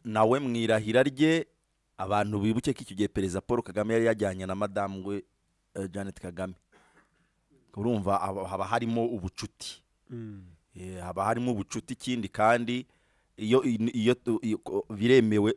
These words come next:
Speaker 1: biremewe muri analyse politique kuvuga umukuru w'igihugu ugahita uvuga ibihugu.
Speaker 2: Mm.
Speaker 1: Eh, ni ukuvuga
Speaker 2: Ugiye
Speaker 1: umubano w'u
Speaker 2: ugiye
Speaker 1: Rwanda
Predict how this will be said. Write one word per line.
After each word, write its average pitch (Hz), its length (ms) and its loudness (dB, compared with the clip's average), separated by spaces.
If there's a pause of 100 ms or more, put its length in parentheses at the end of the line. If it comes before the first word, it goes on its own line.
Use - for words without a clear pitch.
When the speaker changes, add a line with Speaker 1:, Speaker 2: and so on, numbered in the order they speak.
Speaker 1:
biremewe 104 520 4
muri 101 200 4
analyse 107 440 2
politique 98 520 -6
kuvuga 101 300 -12
umukuru 95 320 -8
w'igihugu 107 220 -2
ugahita 90 280 -4
uvuga 95 180 -10
ibihugu. 90 360 -4 (300)
Speaker 2:
Mm. 117 360 -12 (320)
Speaker 1:
Eh, 90 520 -8
ni 98 80 -6
ukuvuga 110 240 -6
Speaker 2:
Ugiye 139 140 -2
Speaker 1:
umubano 110 360 4
w'u 113 80 2
Speaker 2:
ugiye 107 140 2
Speaker 1:
Rwanda 104 500 4